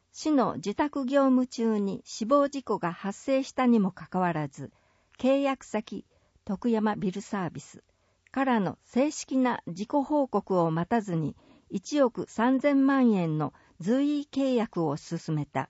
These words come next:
重大事故であるのに、契約等審査会も開かず、議会への正式な報告もない。同社は過去に三件の重大事故歴がある。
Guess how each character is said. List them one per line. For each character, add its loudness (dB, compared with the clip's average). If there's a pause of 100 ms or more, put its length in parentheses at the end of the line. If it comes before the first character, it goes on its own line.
(580)
重 -2
大 2
事 -6
故 0
で 0
あ 0
る -2
の 0
に、 -2 (280)
契 0
約 -2
等 2
審 2
査 -4
会 2
も 2
開 0
か -2
ず、 -14 (420)
議 -2
会 2
へ 0
の -2
正 0
式 -4
な 2
報 0
告 -4
も 0
な -2
い。 -10 (500)
同 2
社 -2
は -4
過 0
去 2
に -2 (160)
三 -2
件 0
の -4
重 -2
大 0
事 -6
故 4
歴 -4
が -2
あ -2
る。 -12